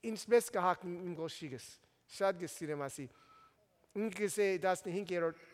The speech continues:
համարին մեջ, "Ու ոտքեր-, ոտքերնուտ անցրացուցեք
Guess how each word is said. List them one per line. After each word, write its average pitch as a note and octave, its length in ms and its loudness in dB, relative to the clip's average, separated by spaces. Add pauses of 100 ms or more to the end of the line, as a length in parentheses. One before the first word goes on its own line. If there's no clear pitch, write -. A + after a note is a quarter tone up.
համարին E3 420 0
մեջ, E3+ 180 -4 (1000)
"Ու E3+ 160 -4
ոտքեր-, A3 640 -2 (420)
ոտքերնուտ G3 1000 0 (1300)
անցրացուցեք G3+ 1900 -2